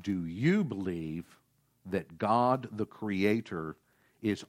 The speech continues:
all-powerful, ever-present, all-knowing, and caring? Choose one,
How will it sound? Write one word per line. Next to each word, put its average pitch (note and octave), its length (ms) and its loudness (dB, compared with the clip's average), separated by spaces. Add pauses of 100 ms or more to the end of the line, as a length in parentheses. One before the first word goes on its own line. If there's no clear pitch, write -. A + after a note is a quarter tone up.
all-powerful, A2 1200 0 (240)
ever-present, A#2 1200 -2 (140)
all-knowing, A#2+ 1400 0 (1000)
and E2 220 -12
caring? G2+ 480 -4 (4000)
Choose G#2+ 300 -4
one, G#2 280 -6